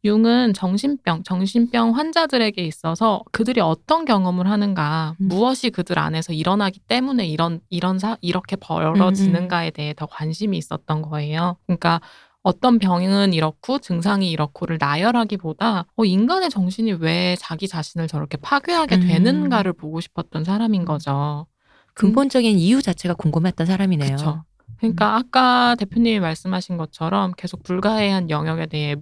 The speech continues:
Speaker 1: 물음표를 갖고 그거에 대한 답을 찾으려고 했던 사람이라고 볼
Speaker 2: 음.
Speaker 1: 수 있을 것 같아요. 근데 융이 봤을 때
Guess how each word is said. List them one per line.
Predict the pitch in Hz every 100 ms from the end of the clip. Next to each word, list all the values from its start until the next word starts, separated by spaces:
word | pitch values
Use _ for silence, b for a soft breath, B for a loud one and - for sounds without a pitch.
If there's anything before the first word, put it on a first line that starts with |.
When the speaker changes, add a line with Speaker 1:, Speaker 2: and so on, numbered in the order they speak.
| -
Speaker 1:
물음표를 | 165 185 180 170 156
갖고 | - 147 - - 247 294 B B B
그거에 | 190 185 185
대한 | 180 156 156
답을 | - - 208
찾으려고 | - 233 214 202 196
했던 | 214 - 214
사람이라고 | 247 262 247 196 175 170
볼 | 170
Speaker 2:
음. |
Speaker 1:
수 | 165 170 160
있을 | - 170
것 | -
같아요. | 170 143 - 151 147 151 165 160 -
근데 | 190 196 240 262 _ _ -
융이 | 226 254
봤을 | 233 170 - 180
때 | - 226